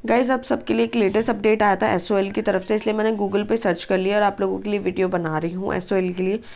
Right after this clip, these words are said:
मैंने Google पे सर्च भी किया है एसओएल, आप लोग भी सर्च कर सकते हो। जैसे ही मैंने सर्च किया तो ये जो पेज है वो ओपन हो गया है और मैं जैसे ही एसओएल पे क्लिक करती हूँ तो आप देख पा रहे होंगे, स्क्रॉल डाउन करके मैं नीचे जा रही हूँ और आपको नोटिफिकेशन दिखाने की कोशिश करूँगी।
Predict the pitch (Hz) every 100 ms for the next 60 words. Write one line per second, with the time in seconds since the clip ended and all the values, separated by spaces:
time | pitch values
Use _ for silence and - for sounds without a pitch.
0 | - - 214 208 226 220 214 226 240 247
1 | 196 190 208 202 202 202 196 208 214 208
2 | 196 196 196 214 185 180 180 165 165 -
3 | 214 208 190 214 214 214 233 202 180 -
4 | 202 196 214 202 214 - 185 190 196 202
5 | 185 175 196 180 180 180 - - - -
6 | 214 208 202 226 208 220 208 214 220 208
7 | 190 208 185 196 208 233 - - - -
8 | 214 196 202 202 214 196 202 226 240 -
9 | - - 202 190 202 208 202 214 214 208
10 | 185 202 196 180 202 202 196 220 190 185
11 | 190 190 208 190 185 180 202 202 180 -
12 | - 208 175 175